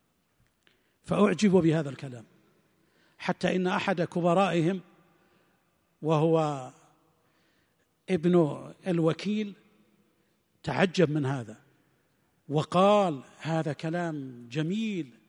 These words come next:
أنت أزلت عني بهذا شبهة"، لأن هي فعلا الشبهة الكبرى عندهم هي إنه هذا القرآن مكتوب محفوظ في الصدور، إذا أنت في صدرك كلام الله،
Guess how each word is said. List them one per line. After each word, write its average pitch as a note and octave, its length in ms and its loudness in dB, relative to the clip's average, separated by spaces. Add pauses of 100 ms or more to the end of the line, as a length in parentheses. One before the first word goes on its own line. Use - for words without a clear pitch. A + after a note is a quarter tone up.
(160)
أنت G#3+ 320 0
أزلت F3 540 -2
عني G#3 420 -4
بهذا A#3 520 -4 (580)
شبهة"، G3 400 4 (1700)
لأن F#3+ 240 2
هي A#3+ 320 6
فعلا A#3+ 420 -2
الشبهة A3+ 420 2
الكبرى A3 360 0
عندهم A3 460 -4
هي A#3 300 0 (640)
إنه A3+ 220 6
هذا C4 100 6
القرآن C4 440 2
مكتوب A#3+ 420 2 (580)
محفوظ A3 360 2
في - 60 -4
الصدور، A3 480 -6 (400)
إذا G3 140 -2
أنت C4 240 2
في B3+ 120 2
صدرك B3+ 320 2
كلام A#3+ 300 -2
الله، B3 220 -6